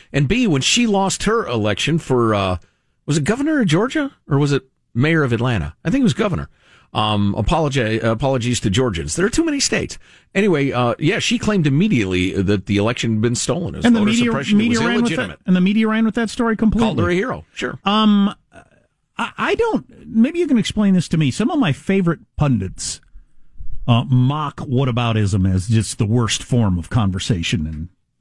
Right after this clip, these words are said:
Speaker 2: I think it's perfectly fine.
Speaker 1: Well, like you
Speaker 2: What
Speaker 1: said, it's almost like a baseline in a poll.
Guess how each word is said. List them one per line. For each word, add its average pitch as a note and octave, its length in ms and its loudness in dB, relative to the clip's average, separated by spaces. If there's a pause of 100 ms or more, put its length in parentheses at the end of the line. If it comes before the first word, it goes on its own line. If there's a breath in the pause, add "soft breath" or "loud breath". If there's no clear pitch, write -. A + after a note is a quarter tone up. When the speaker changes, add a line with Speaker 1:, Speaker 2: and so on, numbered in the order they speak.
(180)
Speaker 2:
I F#3 140 0
think D#4+ 260 0
it's D3+ 160 -4
perfectly A3 460 0
fine. A2 400 -4 (280)
Speaker 1:
Well, G#3 160 0
like G3+ 200 -2
you E3+ 60 2
Speaker 2:
What - 80 0
Speaker 1:
said, B3 180 -2
it's E3 140 -4
almost G#3 200 -4
like D#3+ 140 -2
a D3+ 60 0
baseline A2 580 0
in B2 80 0
a B2 60 -2
poll. C#2 600 -4